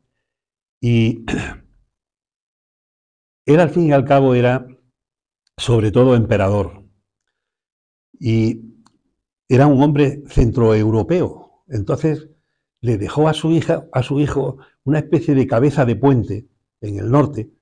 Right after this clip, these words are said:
para que no se desvinculara de los problemas que, que había en, en esa parte de, de, de Europa. Lo otro, lo, lo,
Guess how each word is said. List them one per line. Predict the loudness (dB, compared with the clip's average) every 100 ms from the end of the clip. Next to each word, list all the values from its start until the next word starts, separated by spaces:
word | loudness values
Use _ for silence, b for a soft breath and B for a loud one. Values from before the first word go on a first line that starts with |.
| _ _ _
para | -2 -2
que | -2 -2
no | 0
se | 2
desvinculara | 2 2 -2 0 0 0 0
de | 0
los | -2
problemas | -6 -8 -6 -8 -8
que, | -8 -8 b b
que | -10
había | -4 0 0 0 -4 -8
en, | -6 -6 -6
en | -8 -6 -6
esa | -8 -6
parte | -6 -4 -6
de, | -6 -6 -6 -10 _ _ _ _
de, | -12 -8 -6 -6
de | -4
Europa. | 0 0 -2 -8 -20 _ _ _ _ _ -20 _ _ _ _ _ _ _ _ _ _ _ _ _ _
Lo | 0 4
otro, | 4 2 0 0
lo, | 0 -2
lo, | -2 -2 -2